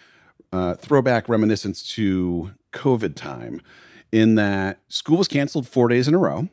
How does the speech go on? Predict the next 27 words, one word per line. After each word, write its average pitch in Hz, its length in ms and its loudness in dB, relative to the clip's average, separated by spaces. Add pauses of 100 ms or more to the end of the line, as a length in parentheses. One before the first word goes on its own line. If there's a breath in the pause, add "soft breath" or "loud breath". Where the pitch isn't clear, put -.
(760 soft breath)
And 104 720 2
for - 160 -10
two - 380 0
of 254 60 -4
the 123 80 -4
four 92 280 -2
days, 82 680 -4
there 110 140 -2
was 110 180 0
a 104 40 -6
travel 156 480 -2
advisory, 73 440 -8
basically, 76 440 -10
like, 85 220 -6 (280)
"Don't 120 460 2 (640)
leave 104 500 2 (160)
your 90 140 -6
house." - 420 -12 (460 soft breath)
Uh, 85 480 -2
the 101 120 -4
long 107 240 0
grass 104 520 -2
around 107 260 2
the 147 80 2
house, 165 440 -2 (280)
icicles 139 680 -2 (140)
everywhere, 95 600 -2